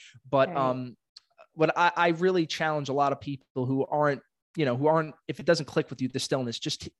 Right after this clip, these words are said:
Speaker 1: get off the phone for the first hour of your morning and be able to sit with yourself. And either, you know, s-, I think you like journaling. I'm not a big journaler. I, I like sitting,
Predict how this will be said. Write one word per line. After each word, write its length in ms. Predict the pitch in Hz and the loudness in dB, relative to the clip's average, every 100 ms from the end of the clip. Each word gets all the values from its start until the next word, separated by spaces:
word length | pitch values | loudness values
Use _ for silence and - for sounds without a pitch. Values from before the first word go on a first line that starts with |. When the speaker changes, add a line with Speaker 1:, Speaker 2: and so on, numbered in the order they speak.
| _ | _
Speaker 1:
get 160 | - 180 | 0 4
off 180 | 196 - | 4 0
the 60 | |
phone 220 | - 151 135 | -4 -4 -4
for 100 | 127 | -8
the 60 | |
first 240 | - 135 - | -6 -6 -2
hour 240 | 123 127 | -2 -2
of 80 | 113 | -4
your 100 | 113 | -6
morning 320 | 117 120 113 - - - - _ | -6 -8 -10 -16 -20 -20 -20 _
and 120 | 127 123 | -6 -2
be 100 | 131 | -2
able 120 | 131 | -2
to 100 | - | -4
sit 360 | - - 127 - | -2 -2 -4 -6
with 160 | 131 - | -8 -4
yourself. 420 | 127 - 110 143 | -2 -2 -2 -6
And 120 | 156 | -6
either, 220 | 226 202 185 _ | -2 0 -2 _
you 100 | 190 | -2
know, 140 | 160 139 - | -2 -2 -10
s-, 120 | - 156 | -6 -4
I 80 | |
think 260 | 147 156 - _ | -4 -6 -8 _
you 140 | 151 | -4
like 180 | 147 131 | -2 -2
journaling. 520 | - 160 156 160 151 - | 0 0 0 -2 -4 -6
I'm 80 | 147 | -2
not 120 | 139 | -2
a 40 | |
big 220 | 120 139 127 | -2 -4 -2
journaler. 440 | 139 135 131 127 139 | -2 0 0 0 0
I, 40 | |
I 20 | |
like 160 | 127 127 | -4 -4
sitting, 400 | - 147 135 | -2 -2 -2